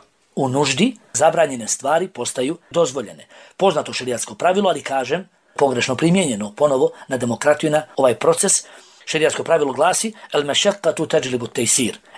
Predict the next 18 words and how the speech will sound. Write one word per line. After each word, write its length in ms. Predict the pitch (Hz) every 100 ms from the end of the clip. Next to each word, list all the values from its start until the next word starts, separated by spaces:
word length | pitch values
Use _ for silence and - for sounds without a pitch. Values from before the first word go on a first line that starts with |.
| -
El 160 | 143
mešekka, 580 | 131 117 185 - - 202 - - -
odnosno 480 | - 127 - 175 202 - -
muka, 500 | 220 202 202 - 160 - -
teškoća, 640 | 170 - 170 160 - 135 - -
tegoba, 580 | 160 147 156 131 143 110 _ -
nužda, 480 | 160 180 156 254 - _ _ -
teđlibu 420 | 175 165 156 139
tejsir, 580 | - 135 120 - 196 180 - _
zahtjeva 680 | - 151 160 - 180 170 160
ili 400 | 110 120 165 208 _
povlači 400 | 151 160 151 131
za 120 | 143
sobom 340 | - 147 165 175 - -
olakšicu. 640 | 135 101 - 101 - - - _ _ _ _ _ -
I 180 | 202 233
pod 200 | 160 135
nju 200 | 143